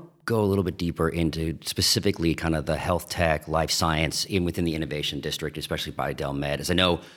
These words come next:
one of the issues that we have in Austin is a huge lack of wet lab space.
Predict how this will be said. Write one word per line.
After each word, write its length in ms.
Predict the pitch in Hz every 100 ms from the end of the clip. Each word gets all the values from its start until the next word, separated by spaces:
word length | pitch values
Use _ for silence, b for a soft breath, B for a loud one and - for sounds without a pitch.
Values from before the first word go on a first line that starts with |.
| B B -
one 180 | 104
of 120 | 104 78
the 160 | 95
issues 320 | 87 - 76
that 80 | -
we 140 | 76 71
have 200 | 73 71
in 80 |
Austin 400 | 69 76 71 73
is 200 | 69 69
a 260 | 76 71 71
huge 840 | - - - - 95 87 71 65
lack 360 | 73 67 62 -
of 260 | 71 65 65
wet 180 | 71 -
lab 240 | 58 -
space. 440 | - - - -